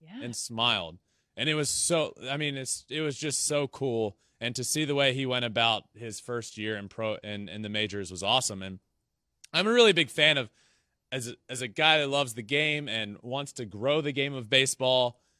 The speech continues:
Speaker 2: what Adley Rutschman does on the field and off the field. He has a great presence on social media. He's on TikTok. He's on Instagram. He's doing it all.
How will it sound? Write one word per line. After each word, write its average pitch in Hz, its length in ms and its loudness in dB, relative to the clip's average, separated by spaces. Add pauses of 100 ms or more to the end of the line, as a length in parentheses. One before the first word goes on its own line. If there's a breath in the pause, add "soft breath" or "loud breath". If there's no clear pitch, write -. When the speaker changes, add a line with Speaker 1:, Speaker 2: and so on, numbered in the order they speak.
(400)
Speaker 2:
what 202 220 2
Adley 190 340 4
Rutschman 180 360 -2
does 175 220 2
on 151 300 0
the 185 80 -4
field 196 500 -2
and 190 200 0
off 175 200 0
the 196 100 -4
field. 185 200 -4
He 185 60 4
has 151 120 2
a 127 60 -2
great 120 380 -2
presence 170 400 -4
on 139 140 -4
social 160 360 -2
media. 180 400 0
He's 139 120 -2
on 107 160 -8
TikTok. 180 540 -6
He's 120 160 -8
on 107 160 -4
Instagram. 175 600 -2
He's 139 120 -6
doing 170 240 0
it 147 100 2
all. 170 320 6